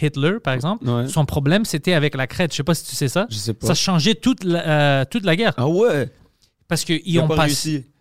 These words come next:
Speaker 1: Ouais, c'était, bro, ils, ils, ils ont dit, OK, on a besoin de cette île-là, la,
Speaker 2: Mhm.
Speaker 1: tu sais, c'est la plus grande île, euh, en Grèce, tout ça.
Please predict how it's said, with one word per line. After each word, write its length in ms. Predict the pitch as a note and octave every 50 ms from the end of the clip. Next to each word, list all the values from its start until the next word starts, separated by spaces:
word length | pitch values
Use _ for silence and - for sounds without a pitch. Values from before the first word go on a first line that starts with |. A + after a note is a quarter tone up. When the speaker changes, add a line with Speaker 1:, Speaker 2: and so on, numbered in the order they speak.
| _ -
Speaker 1:
Ouais, 360 | E3+ G#3 A3+ F#3 C#3+ C3 B2+ C3
c'était, 400 | - - - D#3+ D3+ C#3+ C#3 C#3+ C#3+
bro, 220 | D3 E3 G3+ F#3 D3+
ils, 160 | D3+ D3 D3 -
ils, 200 | D3+ D#3 D#3 D#3+ D3
ils 40 | D3+
ont 120 | C#3+ D3+
dit, 100 | D#3 G#3+
OK, 120 | A3+ - C#3+ D3 E3+ -
on 140 | D3 C#3 C3+
a 60 | C3
besoin 300 | B2+ C3 A#2+ C#3+ D3 D#3
de 60 | D#3
cette 220 | - - C#3 - -
île-là, 360 | C3+ B2 B2+ A#2+ C#3+ F#3 A3
la, 160 | A3 A#2+ A2+
Speaker 2:
Mhm. 120 | A2 C3+ C3+
Speaker 1:
tu 20 | C3+
sais, 120 | C3 - D3+
c'est 100 | C3 -
la 120 | B2+ A#2
plus 120 | - D3 C#3+
grande 200 | C3+ C3+ B2+ B2
île, 280 | - C#3 C3+ C3 C3 B2
euh, 60 | C3 C3+
en 220 | A#2+ A#2 A#2 A#2+
Grèce, 180 | A#2+ E3 E3 D#3
tout 160 | - C#3 C3
ça. 220 | - G#3 G#3+ G#3